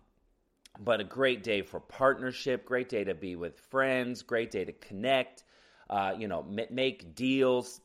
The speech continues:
contra-, well, hmm, hmm, hmm, Mercury retrograde. Uh, g-, great day to kinda discuss potential partnership ideas and relationship po-, opportunities. Um,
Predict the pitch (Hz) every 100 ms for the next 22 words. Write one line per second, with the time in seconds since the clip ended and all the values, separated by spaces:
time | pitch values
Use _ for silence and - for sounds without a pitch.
0 | _ - 131 123 123 98 98 95 92 90
1 | 92 90 82 85 87 80 80 82 80 82
2 | 80 76 73 73 73 73 - - - 104
3 | 107 - - - 120 120 170 165 151 139
4 | 139 131 120 110 104 - - 139 120 90
5 | - - - _ _ _ _ _ _ -
6 | 113 135 120 - 113 107 - - 107 90
7 | 98 101 87 87 82 90 85 82 85 85
8 | 92 95 - 87 - 85 - 85 - -
9 | 85 85 85 - 82 73 69 - _ _
10 | - - - 101 104 95